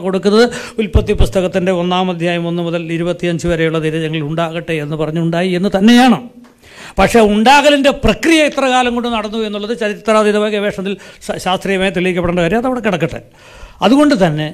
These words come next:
പിന്നെ ഇങ്ങോട്ടുള്ള എല്ലാ കാര്യവും പാപത്തിൻ്റെ വീഴ്ചയാണേലും ആദ്യ മാതാപിതാക്കളുടെ പാപ വീഴ്ചയെക്കുറിച്ച് ബൈബിൾ വ്യക്തമായി പറഞ്ഞിരിക്കുന്നതാണ്. ഇപ്പോൾ എല്ലാവർക്കും സാത്താനെ പേടിയില്ല, എനിക്ക് ആ സാത്താനെ പേടിയില്ലാത്ത ഒരാളാണ്. അവൻ അവനോട് ഉണ്ടെന്നും ഈ സ്ഥലത്തുണ്ടെന്നൊക്കെ എനിക്കറിയാം, ഞാനവനെ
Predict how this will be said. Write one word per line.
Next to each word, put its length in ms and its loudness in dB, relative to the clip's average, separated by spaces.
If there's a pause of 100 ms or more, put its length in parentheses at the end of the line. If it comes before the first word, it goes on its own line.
(160)
പിന്നെ 180 -2
ഇങ്ങോട്ടുള്ള 380 0
എല്ലാ 160 4
കാര്യവും 300 0
പാപത്തിൻ്റെ 480 0
വീഴ്ചയാണേലും 680 -4
ആദ്യ 220 -4
മാതാപിതാക്കളുടെ 720 -4
പാപ 120 -2 (140)
വീഴ്ചയെക്കുറിച്ച് 520 -4
ബൈബിൾ 280 -2
വ്യക്തമായി 400 -4
പറഞ്ഞിരിക്കുന്നതാണ്. 640 -4 (500)
ഇപ്പോൾ 180 2
എല്ലാവർക്കും 400 0
സാത്താനെ 440 0
പേടിയില്ല, 340 0
എനിക്ക് 160 -2
ആ 100 0
സാത്താനെ 380 0
പേടിയില്ലാത്ത 440 0
ഒരാളാണ്. 340 -2 (520)
അവൻ 120 -10 (140)
അവനോട് 280 2
ഉണ്ടെന്നും 360 2 (420)
ഈ 40 -4 (100)
സ്ഥലത്തുണ്ടെന്നൊക്കെ 720 -4
എനിക്കറിയാം, 440 -2 (460)
ഞാനവനെ 300 -2